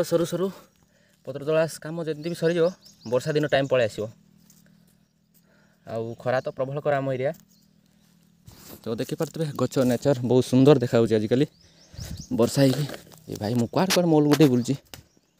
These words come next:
ଏପଟେ ବି ଅଛି, ଏପଟେ ବି ଟିକେ ରହିଲା। ଚାଲନ୍ତୁ ଫଟାଫଟ ଆମେ ଏଇଟା କମ୍ପ୍ଲିଟ୍ କରିଦେବା,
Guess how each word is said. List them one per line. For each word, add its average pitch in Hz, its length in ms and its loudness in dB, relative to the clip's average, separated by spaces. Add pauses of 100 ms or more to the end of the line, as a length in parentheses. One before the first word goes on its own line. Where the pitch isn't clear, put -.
(120)
ଏପଟେ 135 260 -4
ବି 135 80 0
ଅଛି, 135 240 -4 (220)
ଏପଟେ 110 240 -10
ବି 117 80 -6
ଟିକେ - 180 -4
ରହିଲା। 151 260 0 (2500)
ଚାଲନ୍ତୁ 139 300 -2
ଫଟାଫଟ 143 340 4
ଆମେ 151 180 4
ଏଇଟା 139 220 2 (140)
କମ୍ପ୍ଲିଟ୍ 131 300 4
କରିଦେବା, 143 260 6